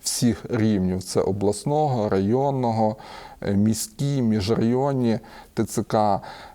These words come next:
та С П, оскільки там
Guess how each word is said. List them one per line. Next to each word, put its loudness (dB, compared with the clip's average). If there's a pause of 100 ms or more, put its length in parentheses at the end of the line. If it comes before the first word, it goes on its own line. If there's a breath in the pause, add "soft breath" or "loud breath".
(280 loud breath)
та 4
С -2
П, 2
оскільки -2
там 0